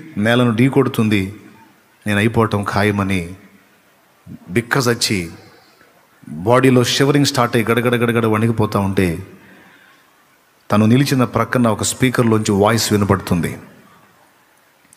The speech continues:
ఆ, ఆ బండి నడుపుతున్నటువంటి వ్యక్తి పేరు రమేష్ అనుకుందాం. "రమేష్, don't worry" అన్నాడు. ఆ మాట ఎలా ఉందంటే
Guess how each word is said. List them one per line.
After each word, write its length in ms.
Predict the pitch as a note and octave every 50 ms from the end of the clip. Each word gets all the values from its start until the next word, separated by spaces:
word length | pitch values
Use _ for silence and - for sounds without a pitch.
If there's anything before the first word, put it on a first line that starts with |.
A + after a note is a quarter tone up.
| _ _ _ _ F#2+
ఆ, 240 | G2 G2 F#2+ F#2+ - -
ఆ 100 | F#2+ G2+
బండి 280 | F#2+ G2 A2 A#2+ B2+ C3
నడుపుతున్నటువంటి 800 | A#2+ A#2 A#2+ B2 A#2+ - B2+ A#2+ A#2 G#2+ G#2+ A2 A2 G2+ A2
వ్యక్తి 280 | G2 G#2+ G2+ - - G2+
పేరు 400 | - G#2 G2 F#2 F2+ F2 D#2+ - - - - - - - - - - - - - - _ _ _ _ _ _ _ _ _ _ -
రమేష్ 400 | F2 G2 A2+ A#2+ B2 A#2+ G#2+ -
అనుకుందాం. 560 | A#2 G#2 G#2 G2 - F#2 E2 E2 E2+ - - - - - - - - _ _ _ _ _ - _ _ _ - G2
"రమేష్, 420 | A#2 C3+ C#3+ B2+ G#2 F#2 - - - - - - - - - - - - - - - - - _ _ _ _ _ -
don't 220 | - A2+ A#2 A2+ -
worry" 280 | G2 F#2 - - - - - - - - - - - - - _ _ _ _ _ _ _ _ _ _ _ _ _ _ _ _ _ _ _ _ _ -
అన్నాడు. 260 | - G2 E2 E2 - - - - - _ _ _ _ _ _ _ _ _ _ _ _ _ _ _ _ _ _ _ _ _ -
ఆ 80 | G2 G2+
మాట 440 | G2+ G2 G2 F#2+ G2 B2 D#3+ C3+ C3+
ఎలా 220 | B2+ B2 C#3 D3
ఉందంటే 760 | D3+ D3+ D3 C#3 C3 B2 A2 A2+ G2+ G2 G2+ A#2 B2 - -